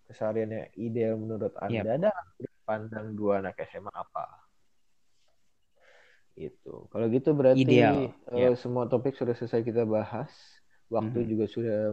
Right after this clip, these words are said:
Speaker 1: menunjukkan pukul tepat untuk kita akhiri. Jadi, seperti biasa, untuk semua pendengar kita yang sudah mendengarkan sampai selesai,
Speaker 2: Yes.
Speaker 1: terima kasih. Kalau gitu, betul, udah mau dengerin
Speaker 2: Selesai,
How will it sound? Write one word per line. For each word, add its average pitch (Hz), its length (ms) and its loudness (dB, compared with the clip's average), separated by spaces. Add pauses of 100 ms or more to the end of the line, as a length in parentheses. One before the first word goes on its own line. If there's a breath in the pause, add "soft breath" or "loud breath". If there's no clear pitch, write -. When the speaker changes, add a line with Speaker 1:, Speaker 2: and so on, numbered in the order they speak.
Speaker 1:
menunjukkan 110 720 -4
pukul 131 400 -6
tepat - 320 -8 (160)
untuk 120 160 -14
kita 113 320 -8
akhiri. 107 480 -8 (800)
Jadi, 98 480 -8 (1120)
seperti 185 240 2
biasa, 180 560 2
untuk 175 240 -6
semua 165 400 -2
pendengar 151 480 0
kita 147 560 -4
yang 135 160 -4
sudah 127 320 2
mendengarkan 123 640 -2
sampai 120 480 -2
selesai, 117 560 0
Speaker 2:
Yes. 156 240 -10
Speaker 1:
terima 113 240 -4
kasih. 110 480 -6 (1300)
Kalau 113 160 -6
gitu, 113 480 -4 (2000)
betul, 107 560 0
udah 104 160 4
mau 104 240 -2
dengerin 104 640 0
Speaker 2:
Selesai, 110 480 -2